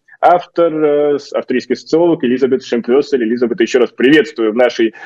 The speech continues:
виртуальной студии. И вот вы упомянули интервью, что вы брали очень много интервью в, для вашей книги. И вообще, насколько это было тяжело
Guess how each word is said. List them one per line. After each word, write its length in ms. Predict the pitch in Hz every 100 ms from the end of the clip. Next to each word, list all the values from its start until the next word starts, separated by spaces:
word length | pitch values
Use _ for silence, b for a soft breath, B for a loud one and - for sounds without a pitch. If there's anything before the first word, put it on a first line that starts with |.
| 156
виртуальной 580 | 147 165 180 170 127 117
студии. 500 | - 208 165 120 104 B B B -
И 420 | 135 143 143 139
вот 300 | 143 160 - 135
вы 160 | 160
упомянули 560 | 156 143 151 156 156 131
интервью, 520 | 117 135 139 190 214
что 220 | - 123
вы 80 | 120
брали 240 | 117 131
очень 240 | 117 110 120
много 220 | 120 123
интервью 640 | 120 131 127 135 127 113
в, 480 | 110 117 113 113 113
для 160 | 113 120
вашей 300 | 123 - 120
книги. 440 | 165 208 160 127 B B -
И 60 |
вообще, 320 | 139 156 208 151
насколько 380 | 135 214 -
это 160 | - 151
было 400 | 131 143 160 147
тяжело 920 | - 135 120 151 147 156 127 110